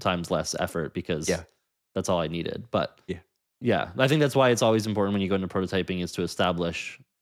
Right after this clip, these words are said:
Speaker 1: what do I need this for and does it need to live long term? 'Cause on the flip side, I have folders of, like,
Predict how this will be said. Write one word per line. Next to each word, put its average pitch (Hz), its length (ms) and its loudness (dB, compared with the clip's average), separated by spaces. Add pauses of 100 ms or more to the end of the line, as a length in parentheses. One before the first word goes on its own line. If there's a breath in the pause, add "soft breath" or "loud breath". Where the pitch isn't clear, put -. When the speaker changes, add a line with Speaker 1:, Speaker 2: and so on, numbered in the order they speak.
Speaker 1:
what 107 500 0
do 107 180 2
I 92 80 2
need 92 220 0
this 85 200 -4
for 85 680 -2
and 90 300 -4
does 92 180 0
it 87 60 -6
need 90 160 -4
to 87 80 -4
live 87 220 -4
long 87 180 -6
term? 85 180 -6
'Cause 135 140 4
on 135 80 4
the 113 60 2
flip 175 200 2
side, 113 340 4 (340 loud breath)
I 110 120 4
have 127 200 2
folders 110 500 4
of, 98 400 0
like, 92 400 2